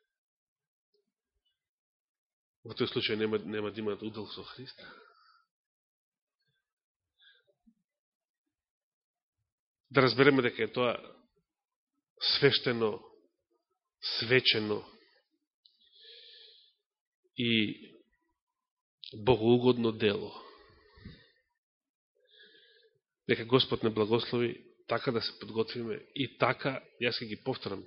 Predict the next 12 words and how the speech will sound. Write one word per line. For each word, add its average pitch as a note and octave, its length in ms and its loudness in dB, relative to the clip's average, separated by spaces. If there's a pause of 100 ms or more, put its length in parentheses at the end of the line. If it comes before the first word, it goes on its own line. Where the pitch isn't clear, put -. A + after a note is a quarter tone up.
(140)
некои G#2 320 0
од G2 80 -2
овие F#2+ 240 2
мисли G2 400 -6
следната F#2 320 -6
сабота, F2+ 480 -10 (280)
пред A#2 200 0
самата, F2 560 -8 (440)
значи, - 360 -10
самиот G#2+ 400 -6 (320)
чин G#2 320 0
на E2+ 160 -8